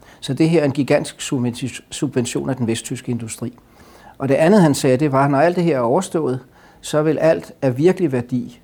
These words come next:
i Østtyskland være ejet af vesttyskere. Og så vil vi have et problem, fordi så mangler der lokal forankring, lokal patriotisme. Og det har han fået ret i.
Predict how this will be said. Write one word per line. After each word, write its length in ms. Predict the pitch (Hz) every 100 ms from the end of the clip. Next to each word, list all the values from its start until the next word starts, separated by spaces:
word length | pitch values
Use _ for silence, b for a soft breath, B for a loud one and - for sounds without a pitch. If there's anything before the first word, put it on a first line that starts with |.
| _ -
i 100 | 135
Østtyskland 720 | 123 - 147 - 135 123 127
være 180 | 139
ejet 240 | 123 107 135
af 160 | -
vesttyskere. 640 | 110 101 - 123 - 120 110 b b b -
Og 100 | 127
så 120 | 175
vil 120 | 170
vi 60 | 127
have 140 | 131
et 60 | 127
problem, 440 | - 107 175 - -
fordi 280 | - 143 120
så 140 | 151
mangler 340 | 135 110 131 147
der 120 | 131
lokal 360 | 113 - 156
forankring, 600 | 151 135 120 - - 147
lokal 300 | 127 - 135
patriotisme. 800 | 131 127 - 120 113 - 101 127 117 _ b b b b b -
Og 120 | 123
det 100 | 202
har 80 | 226
han 120 | 196
fået 200 | 156 135
ret 200 | 104 98
i. 220 | 117 -